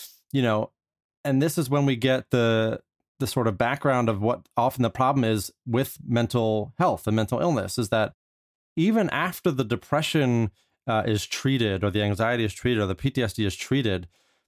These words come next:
there's still a recovery that needs to happen. There's a rebuilding of, of social life. There's a rebuilding of family relationships.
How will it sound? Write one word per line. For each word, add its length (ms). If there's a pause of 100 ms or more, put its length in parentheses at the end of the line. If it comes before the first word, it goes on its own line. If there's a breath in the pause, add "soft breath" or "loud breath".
(140)
there's 220
still 360
a 80
recovery 720
that 180
needs 180
to 80
happen. 380
There's 160
a 80
rebuilding 680
of, 300
of 300
social 500
life. 300
There's 160
a 40
rebuilding 440
of 100
family 540
relationships. 840